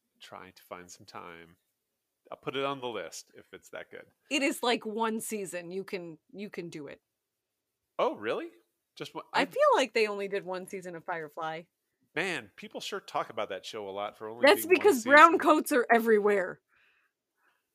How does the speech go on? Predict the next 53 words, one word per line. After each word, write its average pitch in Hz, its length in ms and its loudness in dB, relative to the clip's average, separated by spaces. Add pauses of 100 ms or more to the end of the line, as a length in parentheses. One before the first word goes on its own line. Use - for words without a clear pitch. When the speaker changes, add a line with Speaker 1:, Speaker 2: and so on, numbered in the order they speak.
(320)
Speaker 1:
Uh, 220 120 -8
Speaker 2:
Yeah, 233 140 4 (100)
one 220 220 2
Speaker 1:
that, 247 80 -2
Speaker 2:
season. 208 260 -2
Speaker 1:
that 147 160 -2
totally 131 360 -4
makes 117 220 -10
sense 98 280 -12
to 104 100 -18
me. 87 260 -20
I 98 260 -12
Speaker 2:
Yeah. 175 180 -10
Speaker 1:
totally 107 180 -10
understand 98 420 -12
what 95 160 -20
you're - 60 -20
saying 95 280 -18
there. - 200 -20 (300)
Speaker 2:
The 226 80 4
brown 233 420 4
coats 269 500 4
are 226 160 2
Speaker 1:
<laughs> - 0 -
Yeah, 220 80 -4
Speaker 2:
very 233 340 2
Speaker 1:
the 226 60 0
Speaker 2:
upset. - 240 -4
Speaker 1:
brown 180 240 0 (140)
coats. 92 280 -14
Yep. - 180 -6 (120)
They're - 100 -10
Speaker 2:
Yep. - 320 -2
You'll 233 260 -4
Speaker 1:
super 359 120 -4
Speaker 2:
get 427 180 4 (180)
Speaker 1:
mad. 180 100 -14
Speaker 2:
it. - 60 -20 (120)
You'll 247 220 -4
get 320 220 -2
it. 240 220 0 (600)
You 226 160 -12
just 277 320 -2
need 285 160 0
to 277 80 0
watch 233 400 4
it. - 260 -6
I 202 100 -4
can't 208 340 -4
believe 202 280 -4
we're 190 140 -8
friends. - 520 -14
Okay. - 380 -6